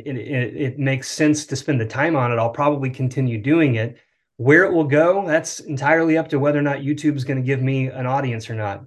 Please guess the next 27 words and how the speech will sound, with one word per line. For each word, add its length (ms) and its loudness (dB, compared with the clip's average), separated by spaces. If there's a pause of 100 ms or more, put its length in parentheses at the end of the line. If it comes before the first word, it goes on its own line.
The, 220 2
the, 160 0
the 160 -4
second 320 -2
channel 260 0
I 40 0
started 240 -2
is 80 -6
called 240 -6
What 180 0
Sold, 400 -4
and 100 0
the 60 -4
whole 220 -2
idea 360 0
of 220 -2
it 180 -6
is 380 -4 (560)
it's 180 -6
just 180 -4
about 460 0
what 380 -2
we 80 -2
s-, 200 -8
so 100 0
it's, 140 -4
it's, 360 -6